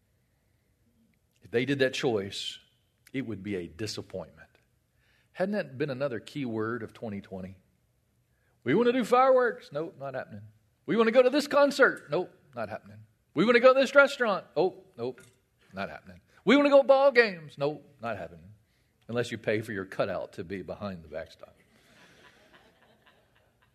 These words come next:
It's just a year of disappointment. But here God says, if Judah chooses Egypt for their national dilemma,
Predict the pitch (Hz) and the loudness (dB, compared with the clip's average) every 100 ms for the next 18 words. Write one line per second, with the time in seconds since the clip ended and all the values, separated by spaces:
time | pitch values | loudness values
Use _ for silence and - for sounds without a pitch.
0 | _ _ _ _ - 160 208 147 135 170 | _ _ _ _ -8 -6 -4 -4 -2 -2
1 | 131 87 67 - _ _ _ _ _ _ | -2 -4 -10 -20 _ _ _ _ _ _
2 | _ _ _ _ _ 117 107 107 - 127 | _ _ _ _ _ -14 -10 -10 -8 -8
3 | 90 - _ _ _ _ _ _ _ _ | -8 -12 _ _ _ _ _ _ _ _
4 | _ _ _ _ - _ _ _ 107 _ | _ _ _ _ -20 _ _ _ -20 _
5 | - 131 143 190 165 135 117 139 131 131 | -10 -6 -2 0 0 -2 -6 -6 -6 -6
6 | 135 107 98 - 110 101 135 233 185 - | -4 -4 -6 -10 -8 -8 -4 -2 -2 -4
7 | 143 117 104 95 90 - - 147 156 87 | -4 -4 -6 -10 -10 -14 -10 -8 -8 -8
8 | 73 - _ - _ _ _ _ _ - | -12 -14 _ -20 _ _ _ _ _ -10
9 | 113 120 117 127 127 131 110 98 101 110 | -6 -4 -4 -4 -6 -10 -10 -8 -8 -8
10 | 113 120 | -8 -12